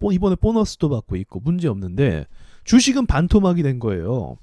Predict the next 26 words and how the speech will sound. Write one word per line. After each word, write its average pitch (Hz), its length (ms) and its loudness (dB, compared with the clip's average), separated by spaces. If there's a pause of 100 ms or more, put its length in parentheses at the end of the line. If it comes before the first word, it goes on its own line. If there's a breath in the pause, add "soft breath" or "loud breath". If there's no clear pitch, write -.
(380 soft breath)
그럼 247 140 -2
초등학생도 269 600 0
인지를 180 360 0
한단 190 240 -2
말이죠. 110 300 -2
이게 113 100 -2
뭔가 180 300 0
잘못됐다. 104 760 -6 (540 soft breath)
내 147 140 2
돈이 160 240 2
증발됐다. 120 800 0 (180)
무슨 214 280 2
말입니까? 107 680 -2 (100)
비정상적이고 170 960 0
비상식적이라는 151 1120 -2
거죠. 64 340 -10
현 160 160 -4
상황이. 110 420 -6 (100)
그럼에도 208 440 2
불구하고 147 440 0
방치가 123 520 -2
되고 104 200 -4
있고 98 160 -6
조치를 220 460 -4
안 104 120 -2
한다? 117 340 -2